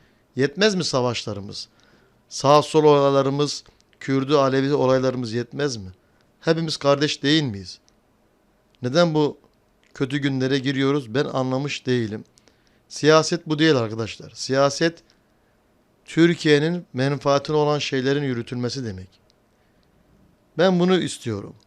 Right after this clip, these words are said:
Recep Tayyip Erdoğan da kazanması gerekenlerden biri. Çünkü o da aynı Kemal Kılıçdaroğlu gibi kaybettiği zaman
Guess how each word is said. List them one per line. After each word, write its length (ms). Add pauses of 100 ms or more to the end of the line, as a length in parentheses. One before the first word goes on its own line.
(1200)
Recep 300
Tayyip 280
Erdoğan 640
da 200 (580)
kazanması 920
gerekenlerden 960
biri. 180 (580)
Çünkü 400
o 200
da 160
aynı 340
Kemal 320
Kılıçdaroğlu 720
gibi 280
kaybettiği 720
zaman 360